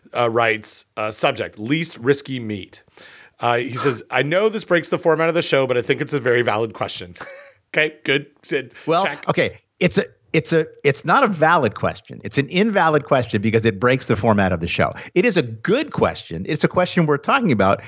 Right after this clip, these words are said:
Speaker 2: It's just we're not gonna talk about it on that show.
Speaker 1: Right, right. It's a valid question, just not for that show. <laughs> Yeah, it's invalid.
Speaker 2: Well, okay, fair
Speaker 1: Yeah.
Speaker 2: enough, fair enough,
Speaker 1: Yeah.
Speaker 2: yes.
Speaker 1: Invalid for Risky or Not, but very much valid for Food Safety Talk. And it's kind of one of these esoteric questions. So, so Ted writes,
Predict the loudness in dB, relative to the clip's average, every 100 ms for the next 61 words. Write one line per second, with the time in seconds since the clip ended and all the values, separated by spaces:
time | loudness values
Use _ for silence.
0 | -2 0 2 2 2 2 0 0 0 0
1 | 2 2 0 0 -2 0 -2 0 -2 0
2 | 0 0 2 0 0 -2 -2 -2 -2 -2
3 | 0 0 -2 0 -2 -2 -6 -6 -2 0
4 | 0 0 -2 0 2 2 2 0 2 2
5 | 2 2 0 2 2 2 -2 -4 -6 _
6 | _ -2 -2 0 0 2 0 0 0 0
7 | 0 -2 -2 -2 -2 -2 0 2 2 2
8 | -2 0 -2 0 -4 -6 -20 -8 0 2
9 | 4 2 -4 -14 -10 -4 -4 -6 -8 -8
10 | -10 -10 -6 -6 -4 -2 -2 -2 -4 -4
11 | -8 -10 -4 -2 0 0 -2 -6 -8 -8
12 | -12 -18 -20 -20 -4 2 2 0 -6 -20
13 | -4 0 0 -2 -4 -2 0 2 0 -2